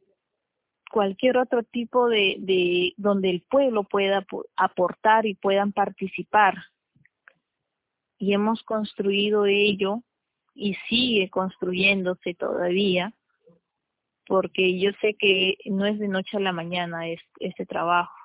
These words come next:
Entonces, hemos avanzado como distrito y como cultura, y eso, y eso a mí me, me enorgullece bastante. Hoy por hoy hay un montón de jóvenes que ya se autoidentifican y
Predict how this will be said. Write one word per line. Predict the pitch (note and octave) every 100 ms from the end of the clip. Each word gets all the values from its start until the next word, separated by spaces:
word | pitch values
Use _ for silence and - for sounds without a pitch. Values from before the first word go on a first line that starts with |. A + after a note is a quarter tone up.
| _ _ _ _ _ _ _ _ _ _
Entonces, | - F3 F3+ F3+ -
hemos | - G3 G3 G3+ - _ _ _ _ _ _ _ _
avanzado | G3 F#3+ F3 F3 - A3 G#3 F#3+ F#3+
como | F#3+ F3+ F3
distrito | F3 - G3 F#3
y | F#3+
como | F#3+ F#3
cultura, | F3+ E3+ E3+ F#3 F3 F3
y | E3+ F3
eso, | - F#3+
y | F#3 F3+
eso | F#3
a |
mí | F3+ F#3
me, | F#3
me | F3+ F3+
enorgullece | F3 F3 E3+ F3+ F#3 F3 - - F#3
bastante. | E3+ _ F#3 F3 E3+ - _ _ _ _ _ _ _
Hoy | G3+ G3
por | G#3 G3+
hoy | G3+ G3+
hay | G#3
un | G3+
montón | G3 F#3+ F#3+ G3 F#3+
de | F#3+
jóvenes | - G3 G3 F#3+ G3 G3
que | - F#3+
ya | F3+ F#3+ G3 -
se | F#3+ - -
autoidentifican | G3+ F#3+ F#3+ G#3 G3 F#3+ F3+ F#3 F3 - F#3+ - C4 - G3 F#3+ B3+ - _ _ _ _ _ _ _ _ _ _ _ _ _ _ _ _ _ _ _ _ _ _ _ -
y | A3+